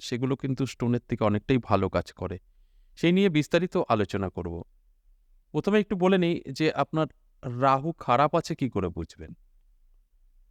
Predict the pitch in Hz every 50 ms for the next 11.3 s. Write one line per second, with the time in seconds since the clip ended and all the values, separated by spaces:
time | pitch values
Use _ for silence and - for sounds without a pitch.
0 | _ _ _ _ _ _ - 107 110 135 143 147 175 180 170 151 - - 175 170
1 | - - _ _ _ _ _ _ _ _ _ _ _ _ _ _ _ _ _ _
2 | _ _ _ _ _ _ _ _ - - 127 127 - - 190 175 160 190 180 -
3 | - 175 - 175 165 147 143 - - 143 - - 113 - - 131 123 - 123 120
4 | 113 120 123 - - - _ _ _ _ _ _ _ _ - - 139 131 139 131
5 | 139 127 139 127 - - 131 135 131 - - 127 120 123 123 123 120 117 117 -
6 | - 117 113 107 - 107 101 107 113 110 113 113 - 113 - - 113 - 117 120
7 | 117 - _ _ - - _ _ _ - - - _ - - - - - _ -
8 | 101 - - 120 113 107 - - - _ _ - - _ _ _ _ _ - -
9 | 117 120 123 117 - 139 - - - 107 117 113 - - - 147 147 143 131 -
10 | 156 139 110 104 110 110 127 135 127 - 131 120 117 113 117 - - - _ -
11 | 120 120 120 123 131